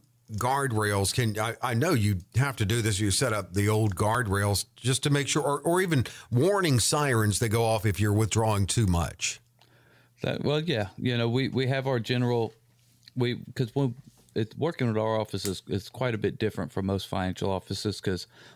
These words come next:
Speaker 2: the, all the retirement planning we do is designed, written out, drawn out. Uh, our clients receive a binder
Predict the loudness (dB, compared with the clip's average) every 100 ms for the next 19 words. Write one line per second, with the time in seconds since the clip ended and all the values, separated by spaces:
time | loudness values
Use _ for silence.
0 | _ _ -6 -4 -2 -2 0 0 -2 -4
1 | -4 -4 -2 -2 -2 -2 -2 0 0 0
2 | -2 -2 -2 -2 -4 -4 -4 -2 -2 0
3 | -2 -2 -4 -4 -2 0 0 0 -2 -2
4 | -2 0 0 0 0 0 -2 -6 -20 -20
5 | _ -4 -2 0 -2 -2 -2 0 -2 -4
6 | 0 0 -2 -4 -4 0 0 0 0